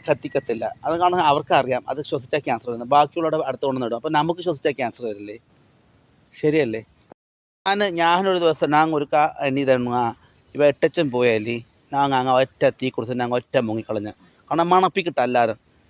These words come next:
ഡെയിലി ഫറക്കി പറിച്ച് അടിച്ച് ഞാൻ അങ്ങനെ ഒരു തെറ്റ് ചെയ്ത്. എന്നിട്ടും അവ ആരും അനാ-, എനിക്ക് നാക്കെതിരെ ശബ്ദം ഉയർത്തിയല്ലേ.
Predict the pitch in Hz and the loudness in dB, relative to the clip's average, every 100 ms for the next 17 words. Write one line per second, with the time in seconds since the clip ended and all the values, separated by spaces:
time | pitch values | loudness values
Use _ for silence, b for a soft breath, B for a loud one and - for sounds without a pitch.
0 | - 143 190 214 240 214 180 170 175 165 | -6 4 8 8 6 2 2 0 -4 -8
1 | 170 160 139 143 165 160 151 160 147 135 | -4 -2 -2 0 0 2 2 2 2 2
2 | 117 113 117 110 147 170 208 170 190 190 | -2 -10 -6 0 0 4 4 4 0 0
3 | 156 160 170 156 165 165 143 143 147 131 | 0 2 4 4 2 0 -2 0 0 0
4 | 139 139 - 147 147 151 131 120 123 131 | 0 0 2 4 4 4 -2 -2 -4 -4
5 | 120 139 110 - 110 104 | 0 0 0 -4 -8 -10